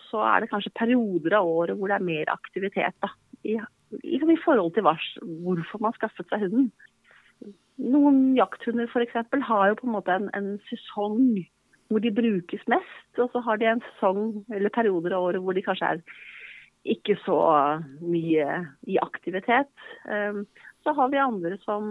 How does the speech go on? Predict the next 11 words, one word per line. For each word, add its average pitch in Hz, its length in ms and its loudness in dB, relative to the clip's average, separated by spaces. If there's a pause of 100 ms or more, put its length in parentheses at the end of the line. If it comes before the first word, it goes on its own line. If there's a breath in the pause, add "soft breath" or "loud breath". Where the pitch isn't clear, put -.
ehm, 202 320 -4 (1000 soft breath)
som 202 300 -6 (240)
bærer 156 560 2
mer 202 260 2
på 208 140 -2
hundene 208 480 4
enn 175 180 -2
at - 120 -18
de 196 100 -2
får 175 180 -2
gå 180 200 2